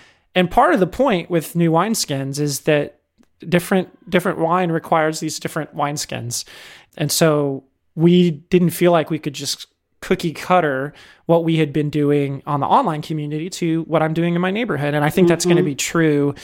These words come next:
Speaker 1: as other people in this incubator are discovering and exploring how they're in relationship and how they form faith gatherings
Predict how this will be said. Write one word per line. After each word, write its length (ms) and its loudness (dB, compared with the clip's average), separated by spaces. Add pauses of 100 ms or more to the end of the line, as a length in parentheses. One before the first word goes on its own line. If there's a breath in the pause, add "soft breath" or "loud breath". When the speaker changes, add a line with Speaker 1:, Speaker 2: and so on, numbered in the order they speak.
(320 loud breath)
Speaker 1:
as 240 0
other 320 4
people 420 -4
in 160 0
this 180 -2
incubator 720 -2 (340 soft breath)
are 260 2
discovering 680 0
and 100 -8
exploring 840 -6
how 640 0
they're 320 2
in 80 -2
relationship 680 -6
and 120 -4
how 100 2
they 160 -4
form 540 -4 (360 loud breath)
faith 280 0
gatherings 840 -4